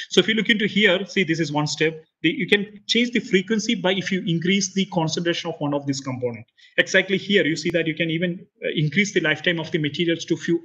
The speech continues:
hours. So just by cleverly tuning the concentration of the fuel, we can control the growth parameters.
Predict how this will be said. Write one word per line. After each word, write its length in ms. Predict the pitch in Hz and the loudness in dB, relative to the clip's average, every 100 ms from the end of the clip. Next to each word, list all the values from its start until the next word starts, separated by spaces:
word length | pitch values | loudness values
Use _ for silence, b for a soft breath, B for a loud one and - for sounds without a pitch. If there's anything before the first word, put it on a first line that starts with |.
| 151 | 0
hours. 340 | 170 147 - - B B B - | 2 2 0 -12 B B B 0
So 100 | 196 | 4
just 260 | 240 269 | 4 4
by 120 | 269 269 | 2 2
cleverly 520 | 208 190 233 247 - | 2 2 4 0 0
tuning 260 | 214 220 214 | 0 2 0
the 80 | |
concentration 540 | 208 165 165 196 190 185 | 0 0 0 0 0 0
of 80 | 175 | -2
the 80 | |
fuel, 400 | 170 165 156 165 160 _ - | 0 2 2 0 -4 _ -2
we 80 | |
can 160 | 139 147 | 0 2
control 380 | 147 147 175 185 | 2 2 2 2
the 120 | 160 | 0
growth 480 | 135 - 147 180 180 | -4 -2 2 2 4
parameters. 760 | 175 180 185 185 202 202 - | 2 4 2 2 0 0 -10